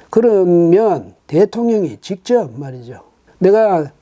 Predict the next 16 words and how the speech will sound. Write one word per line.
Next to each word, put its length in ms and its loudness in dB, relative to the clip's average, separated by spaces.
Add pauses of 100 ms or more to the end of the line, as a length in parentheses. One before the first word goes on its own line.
설득해 440 -2
보겠다." 420 -6
이런 680 -2
마음을 640 -2 (140)
좀 200 -14
내는 600 0
것이, 300 -4 (380)
그것이 360 2
사람 600 0
중심의 520 -4
정치 300 -6
아니겠습니까? 680 -8 (400)
그것이 680 2
사람 440 -2
사는 380 -2
세상의 840 0